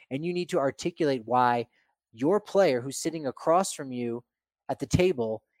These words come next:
is not worth a certain dollar amount, is not worth what he and his agency feels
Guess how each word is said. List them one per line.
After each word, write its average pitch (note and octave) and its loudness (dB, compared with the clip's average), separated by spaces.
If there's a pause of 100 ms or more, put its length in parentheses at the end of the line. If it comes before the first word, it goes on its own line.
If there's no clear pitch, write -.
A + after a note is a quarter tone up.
(100)
is C3 -2
not D#3 0
worth C3+ -2 (500)
a C#3 -4
certain C#3+ -4
dollar C3 0
amount, A2 -8
is C#3+ -4
not D3 0
worth C#3 -2 (560)
what C#3 2
he E3 -4
and C#3 -4
his C#3+ -6
agency B2+ -6 (240)
feels A2+ -4